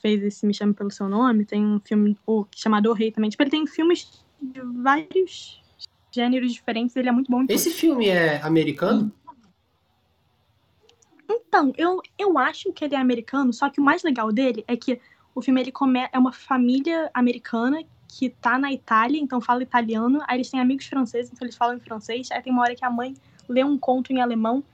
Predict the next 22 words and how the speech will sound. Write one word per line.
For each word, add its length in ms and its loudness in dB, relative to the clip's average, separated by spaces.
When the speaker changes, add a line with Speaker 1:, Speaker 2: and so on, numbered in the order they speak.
Speaker 1:
então 140 4
é 100 4
uma 160 2
misturada 720 0
muito 280 0
louca, 300 0
só 160 -6
que 300 -2
com 140 2
legenda 380 2
dá 100 2
pra 120 -6
acompanhar, 460 -2
sabe? 320 -4
Então 300 -4
é, 240 -4
é 80 -2
legal, 340 0
porque 180 -8
eles 120 0
mudam 340 2
de, 200 -2